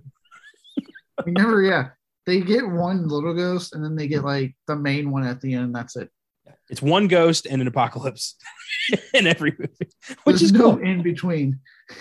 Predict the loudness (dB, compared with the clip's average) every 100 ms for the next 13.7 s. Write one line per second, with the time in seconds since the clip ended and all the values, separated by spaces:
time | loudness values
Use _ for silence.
0 | -4 -4 -4 -18 _ _ _ _ _ _
1 | _ 2 4 4 2 -4 -2 0 2 2
2 | 0 0 0 0 -2 _ _ _ _ _
3 | -8 -2 0 2 2 0 -2 -6 -8 -8
4 | -10 _ _ -6 -4 0 0 2 2 2
5 | 0 -2 -2 -4 -2 -2 -4 -6 -8 -6
6 | -10 -8 -6 -6 -10 _ _ _ 2 4
7 | 2 0 -6 -10 -10 -8 -12 -10 -8 -4
8 | -2 -2 -4 -4 -4 -2 0 -2 -4 -8
9 | -10 _ _ _ _ _ -2 0 2 0
10 | -2 -10 _ -4 2 2 2 0 -2 -2
11 | -2 -2 0 -2 -6 _ _ 0 2 2
12 | 0 0 2 0 -4 -16 -8 -4 -2 -4
13 | -4 -6 -8 _ -12 -12 -12